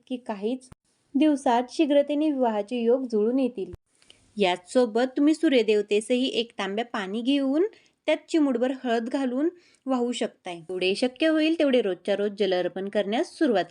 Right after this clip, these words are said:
करा. अजून एक उपाय मी सांगते. पती पत्नीमधील प्रेम संबंधास अनेक वेळा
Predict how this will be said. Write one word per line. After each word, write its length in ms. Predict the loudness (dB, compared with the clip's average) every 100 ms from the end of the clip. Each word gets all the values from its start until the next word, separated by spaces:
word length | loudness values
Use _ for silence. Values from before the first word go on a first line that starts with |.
| -8
करा. 160 | -10 -12 _ _ _
अजून 300 | -2 0 2
एक 140 | 0 0
उपाय 280 | 0 0 2
मी 140 | 0
सांगते. 480 | -2 -4 -4 -8 -12 -16 -14
पती 180 | -10
पत्नीमधील 680 | -2 -2 0 2 2 4 2
प्रेम 280 | 4 4 4
संबंधास 720 | 4 2 4 4 4 2 -2 -2
अनेक 280 | 2 2 2
वेळा 180 | -2